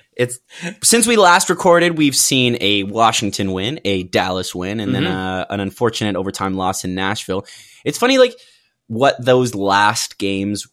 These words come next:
Speaker 1: on said road trips will do to you. Like, you hear baseball players
Speaker 2: Oh.
Speaker 1: sometimes talk about getaway days, like, when they're on the road.
Speaker 2: Yeah.
Speaker 1: And if
Speaker 2: Yeah.
Speaker 1: they've lost the first two games of the series, if they win that last game, it's like all is fine and dandy 'cause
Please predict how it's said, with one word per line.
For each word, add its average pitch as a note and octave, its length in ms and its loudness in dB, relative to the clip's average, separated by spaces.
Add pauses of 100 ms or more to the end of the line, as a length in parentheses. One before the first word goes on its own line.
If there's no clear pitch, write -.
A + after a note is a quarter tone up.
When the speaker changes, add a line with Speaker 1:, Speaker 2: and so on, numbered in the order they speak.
(220)
Speaker 1:
on G#2 260 0
said G#2+ 280 0
road F#2+ 220 -2
trips - 300 -6
will F#2+ 80 -8
do F2 220 -10
to F2+ 40 -10
you. A#2+ 200 -6
Like, A2 160 -6
you G#2+ 80 -4
hear B2+ 160 0
baseball G2+ 300 -2
players G2 360 -2
Speaker 2:
Oh. G2 40 -2
Speaker 1:
sometimes G2 300 -2
talk E2+ 200 -4
about F#2+ 180 -4
getaway F#2+ 320 -4
days, A2+ 420 -2
like, F#2 180 -10
when G2 120 -6
they're F#2+ 140 -4
on G2 80 -6
the F#2+ 80 -6
road. F2 300 -2
Speaker 2:
Yeah. B2+ 100 0 (420)
Speaker 1:
And F2+ 560 -6
if A2 120 -2
Speaker 2:
Yeah. G2+ 60 -12
Speaker 1:
they've G2+ 160 -4
lost G2+ 280 0
the G2+ 80 -8
first - 260 -6
two - 100 -6
games G2 220 -6
of F#2 60 -14
the F2+ 80 -8
series, F#2 480 -6
if - 140 -12
they G#2+ 100 -2
win G#2+ 240 -2
that G#2+ 180 -2
last F#2+ 300 -2
game, A#2+ 260 -2
it's G2+ 180 -6
like F#2 300 -6
all F#2+ 240 0
is G2 160 -6
fine G2 380 -6
and G#2 120 -4
dandy A2 380 0
'cause G2 400 -6